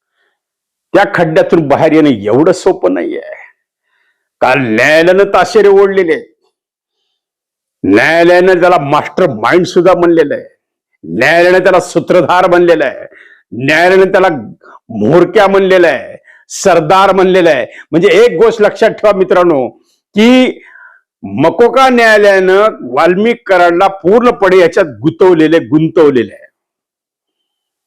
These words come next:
आणि आता त्याच्यातून वाल्मिक कराड सुटणे अवघड आहे. आणि जर वाल्मिक कराडनी तोंड उघडलं की "मी हा पैसा कुणासाठी कमवत होतो,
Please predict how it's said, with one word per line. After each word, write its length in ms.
आणि 220
आता 340
त्याच्यातून 500
वाल्मिक 460
कराड 180
सुटणे 720
अवघड 360
आहे. 120
आणि 240
जर 360
वाल्मिक 480
कराडनी 320
तोंड 400
उघडलं 640
की 80
"मी 140
हा 120
पैसा 400
कुणासाठी 640
कमवत 380
होतो, 420